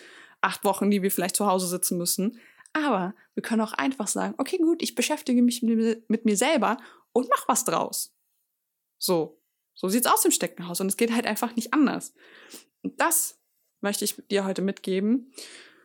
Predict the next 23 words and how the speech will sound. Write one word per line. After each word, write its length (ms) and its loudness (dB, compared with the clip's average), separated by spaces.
Lass 260 2
das 160 2
ein 100 6
bisschen 240 2
in 120 2
deinem 200 0
Hirn 220 0
sacken, 420 -2
denk 220 0
darüber 340 0
nach, 320 -2
lass 180 -4
mich, 180 -2
was 140 -2
du 80 -4
dar-, 220 -4
lass 280 -6
mich 200 -8
wissen, 260 -2
was 140 -6
du 80 -10
darüber 360 -6
denkst. 440 -6